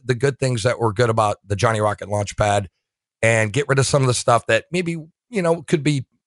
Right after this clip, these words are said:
tweaked. So we wanted to kind of have a, a fresh flavor, a new feel, new intro, the whole nine.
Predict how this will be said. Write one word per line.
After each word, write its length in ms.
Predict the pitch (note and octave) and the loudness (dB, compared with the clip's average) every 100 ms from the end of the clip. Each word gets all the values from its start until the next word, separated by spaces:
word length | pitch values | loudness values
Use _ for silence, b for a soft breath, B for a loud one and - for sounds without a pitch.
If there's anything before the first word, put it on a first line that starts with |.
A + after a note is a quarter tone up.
| _ | _
tweaked. 440 | - A#2+ F#2 _ - _ _ _ _ | -4 -2 -4 _ -20 _ _ _ _
So 280 | - D3+ B2+ | 0 2 4
we 120 | B2 | 2
wanted 280 | C3+ C#3+ C3+ | 0 2 0
to 80 | A#2 | -2
kind 200 | - B2 | -4 -2
of 120 | A2 | 0
have 100 | G2 | -2
a, 40 | G2 - | -8 -8
a 40 | |
fresh 340 | G2 - E3 - | -6 -2 0 0
flavor, 540 | - D3+ D3 C#3+ C#3 | 0 0 2 0 0
a 100 | - | -2
new 220 | G#2+ B2+ | -2 -2
feel, 580 | B2 - C#3 C3+ C3 A#2+ | -2 -2 0 2 2 0
new 280 | F2+ A#2+ D3 | -2 0 0
intro, 520 | C#3 - - - - - _ _ _ - | -2 0 0 0 -2 -6 _ _ _ -4
the 80 | A#2 | -2
whole 180 | - | 0
nine. 360 | - A2 F#2+ F#2+ | -2 -4 -4 -8